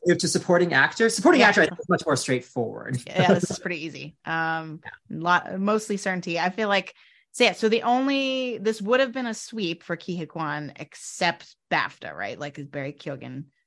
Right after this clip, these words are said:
Speaker 2: won
Speaker 1: Right.
Speaker 2: bafta, um, which threw everyone into a tizzy to be like, "Oh no, <laughs> like,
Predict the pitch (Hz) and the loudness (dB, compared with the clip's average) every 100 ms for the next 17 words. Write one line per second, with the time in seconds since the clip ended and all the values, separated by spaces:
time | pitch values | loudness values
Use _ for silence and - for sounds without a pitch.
0 | - 143 139 120 - 113 101 127 - _ | -14 -10 -6 -6 -6 -10 -10 -10 -14 _
1 | _ _ - 156 147 139 131 156 - - | _ _ -8 -4 -4 -6 -8 -8 -10 -14
2 | 180 190 170 156 147 143 135 139 - 110 | -12 -4 -2 -2 -6 -8 -10 -10 -10 -12
3 | 143 123 92 101 160 123 107 240 262 277 | -12 -12 -14 -14 -12 -10 -6 0 4 4
4 | 196 175 185 | 4 0 -6